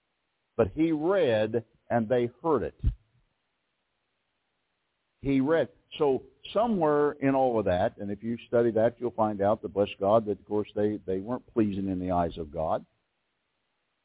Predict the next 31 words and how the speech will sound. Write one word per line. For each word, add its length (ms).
And 240
so, 320
and 160
the 80
third 300
verse 220
says, 180
"And 100
the 60
king 280
stood 280
by 180
a 80
pillar 420
and 120
made 180
a 60
covenant 480
before 320
the 80
Lord 320
to 60
walk 280
after 300
the 80
Lord 300
and 100
to 60
keep 260
his 140
commandments 580